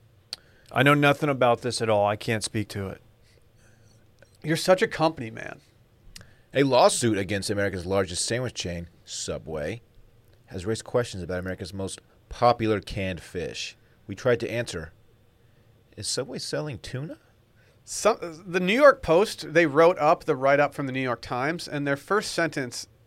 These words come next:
Speaker 2: I would have edited this had I been behind the, the editing
Speaker 1: No, this is
Speaker 2: thing.
Speaker 1: pr-, this is vintage New York Post.
Speaker 3: We've, we've
Speaker 2: Something
Speaker 3: all
Speaker 2: is
Speaker 3: been there?
Speaker 2: fishy about Subway's tuna, in quotes, sandwich.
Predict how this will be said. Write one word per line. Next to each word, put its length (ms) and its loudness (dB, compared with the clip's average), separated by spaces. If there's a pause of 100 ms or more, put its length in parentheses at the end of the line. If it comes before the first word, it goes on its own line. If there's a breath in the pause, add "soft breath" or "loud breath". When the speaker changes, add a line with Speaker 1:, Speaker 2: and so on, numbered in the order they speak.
(120)
Speaker 2:
I 140 8
would 160 10
have 180 4
edited 380 -2
this 240 -8
had 120 -4
I 140 2
been 560 -10
behind 380 -4
the, 280 -4
the 160 -4
editing 460 -8 (120)
Speaker 1:
No, 400 0
this 240 2
is 100 2
Speaker 2:
thing. 80 -4
Speaker 1:
pr-, 200 -2
this 220 6
is 100 0
vintage 480 4
New 100 2
York 300 2
Post. 180 4
Speaker 3:
We've, 80 4
we've 80 6
Speaker 2:
Something 300 10
Speaker 3:
all 80 12
Speaker 2:
is 80 6
Speaker 3:
been 140 4
there? 120 12
Speaker 2:
fishy 320 4
about 380 6 (120)
Subway's 680 6 (300)
tuna, 460 2
in 140 -6
quotes, 500 4
sandwich. 640 -6